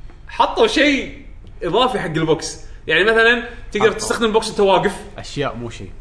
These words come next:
Speaker 2: مم.
Speaker 1: إنزين؟
Speaker 2: وايد أشياء فيه.
Speaker 1: تقدر تستخدم البوكس وأنت واقف، تقدر تزق عليه صور. كل صورة تغير تأثير الجندي اللي يجيك، يعني اللي يشوف البوكس.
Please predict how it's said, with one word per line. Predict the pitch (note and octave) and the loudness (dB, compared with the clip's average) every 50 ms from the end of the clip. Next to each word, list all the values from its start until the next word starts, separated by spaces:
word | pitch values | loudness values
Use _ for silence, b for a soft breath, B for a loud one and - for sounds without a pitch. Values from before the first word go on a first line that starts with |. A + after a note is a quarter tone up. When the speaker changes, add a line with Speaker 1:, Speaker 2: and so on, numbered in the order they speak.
| - - - - | -16 -16 -16 -14
Speaker 2:
مم. | G#2 F#2+ - D3 | -14 -12 -10 -8
Speaker 1:
إنزين؟ | D3 C3 | -2 0
Speaker 2:
وايد | B2+ F3+ G3+ G#2 | 2 2 2 0
أشياء | G#2 G2 G#2+ G2 - - | -2 -6 -8 -10 -10 -10
فيه. | F2+ - - - - - - - - - | -14 -14 -16 -18 -18 -18 -18 -18 -16 -16
Speaker 1:
تقدر | B2+ - F3+ F#3+ G3 | -10 -2 -2 0 0
تستخدم | G3 - - - G3 G3+ F#3+ | 0 -2 -4 0 0 0 0
البوكس | F3+ F#3+ F#3+ - F3 | 0 -2 -4 -6 -8
وأنت | D#3+ - | -4 0
واقف، | E3+ D#3+ D#3+ D3+ D3 F#3 F#3+ - - | 2 4 4 4 4 2 0 -2 -6
تقدر | - D#3+ D3 C#3+ | -4 -4 -2 2
تزق | - G3+ G3 E3+ E3 - C3+ | 4 2 2 2 2 0 2
عليه | E3+ F#3 F3+ | 2 2 2
صور. | - F#3 E3 E3 F3+ - - - - - - - - - - - - - | 2 2 4 4 2 2 -2 -8 -14 -16 -16 -16 -18 -18 -16 -16 -14 -12
كل | - F#3+ G3 | -12 -10 -8
صورة | - - G#3 G3+ F#3+ F#3+ G#3 A3+ A#3 A3+ - B B B B B B B - - - - - - | -4 0 0 2 2 4 4 4 4 2 -2 B B B B B B B -16 -16 -16 -16 -16 -12
تغير | - D#3 G#3 A#3 A#3 A3 | 0 2 2 4 4 2
تأثير | F#3 - - - - - G3 G#3+ A3 F#3+ | 2 2 -2 -4 -4 -6 -4 -2 -2 -2
الجندي | F3+ D#3+ D3 - F3+ G#3 G#3 F3 F3 | -2 -6 -4 -2 -2 -2 -2 -2 -4
اللي | E3+ D#3 C#3+ C#3 C3+ C3 B2+ B2 A#2+ A#2+ A#2 A#2 A#2 B2 B2+ B2+ B2 B2+ C3+ | -4 -4 -4 -4 -4 -4 -4 -6 -8 -8 -10 -12 -12 -14 -14 -14 -8 -4 -2
يجيك، | D3 E3+ D#3+ - - - C#3 | -2 0 -2 -2 -4 -6 -8
يعني | A2+ A#2+ | -8 -6
اللي | B2+ B2+ B2 | -6 -8 -6
يشوف | - F3 C#3 | -6 -8 -8
البوكس. | C#3 B2+ - - - - - | -6 -4 -6 -6 -6 -8 -14